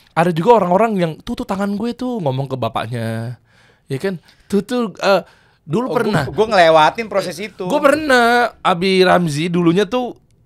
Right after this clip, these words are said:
Speaker 1: kayak gitu-gitu, kan pengen banget kita kan.
Speaker 2: Pernah.
Speaker 1: Muncul cuma cuci tangan doang.
Speaker 2: Iya, gua tuh awalnya, tahu gak lu dulu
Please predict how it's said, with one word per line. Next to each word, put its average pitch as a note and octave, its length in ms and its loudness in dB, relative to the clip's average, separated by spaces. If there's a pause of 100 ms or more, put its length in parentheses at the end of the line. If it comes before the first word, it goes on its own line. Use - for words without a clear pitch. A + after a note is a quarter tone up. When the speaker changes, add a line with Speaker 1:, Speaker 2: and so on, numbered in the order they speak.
Speaker 1:
kayak D#3+ 300 -2
gitu-gitu, F#3 560 6
kan E3 240 -2
pengen D3+ 240 -2
banget D#3+ 240 0
kita D#3+ 240 -2
kan. D3 240 2
Speaker 2:
Pernah. A3 400 -2
Speaker 1:
Muncul G3 260 0
cuma G#3+ 160 -2
cuci F3+ 200 -6
tangan G#3 260 0
doang. A#3+ 340 6
Speaker 2:
Iya, B3 220 0
gua G#3 160 -2
tuh C4+ 80 -4
awalnya, F#3 800 4
tahu A#3+ 160 2
gak C#4 120 4
lu G3 100 0
dulu F#3 120 -4